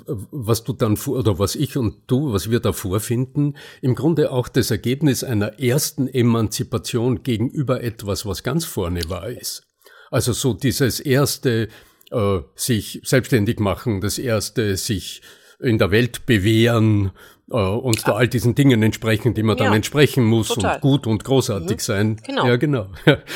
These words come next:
Speaker 1: Und dann haben wir Menschen, die sind eigentlich
Speaker 2: Mhm.
Speaker 1: erfolgreich, die, die stehen im Grunde mitten im Leben, aber irgendwo ist hinter diesem großartigen, äh, auch, ja genau, dieses, wo man dann spürt,
Speaker 2: Da ist eine Leere dahinter.
Speaker 1: da,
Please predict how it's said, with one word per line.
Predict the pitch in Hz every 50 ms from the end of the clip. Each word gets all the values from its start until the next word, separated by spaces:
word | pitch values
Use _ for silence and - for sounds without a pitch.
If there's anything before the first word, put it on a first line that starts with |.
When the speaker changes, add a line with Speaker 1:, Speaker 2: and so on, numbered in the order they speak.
| - -
Speaker 1:
Und | 156 151 117 147
dann | 131 110 123
haben | 127 131 131
wir | 123
Menschen, | 104 117 131 127 - - 117
die | 101 113
sind | 101 - 147 131 117
eigentlich | 117 101 92 101 87 92 -
Speaker 2:
Mhm. | -
Speaker 1:
erfolgreich, | 95 - - 101 135 175 - - 87 82 98 139 - - - - _ _ _ _ _ _ _ _ _ _ _ _ _ _ _ _ _ -
die, | 139 117 - -
die | 123 110
stehen | - - 131 117 120
im | 117 101
Grunde | 101 110 117 101 120 98
mitten | 98 123 123 - 113 101
im | 98 92
Leben, | 85 78 80 90 90 117 139 160 165 160 - _ _ _ _ _ _ _ _ _ _ _ - -
aber | 123 104 98 123
irgendwo | 123 120 123 143 143 - 120 123 131 143
ist | 135 113 - -
hinter | 117 110 - 127 104
diesem | - - _ _ - 131 113 87 113 110 104 104 104 87 - - _ _ _ _ _ _
großartigen, | - 98 101 104 113 131 104 104 - - 117 - 120 123 120 120 123 120 - -
äh, | 131 107 95 98 101 98 92 90 _ _ _ - - - - _ _ _ _ _
auch, | 110 110 110 107 - - - -
ja | 156 127 110 104 107
genau, | 107 117 113 98 90 85 82 - - - -
dieses, | 117 101 90 120 113 95 - -
wo | 110 95
man | 98 101 -
dann | 110 101 95
spürt, | - - - 120 113 113 113 - - - -
Speaker 2:
Da | - - -
ist | - - -
eine | 156 151
Leere | 165 196 240 240 233 214 202
dahinter. | 202 190 190 185 190 208 196 - 185 180 175 170 156
Speaker 1:
da, | 123 110 -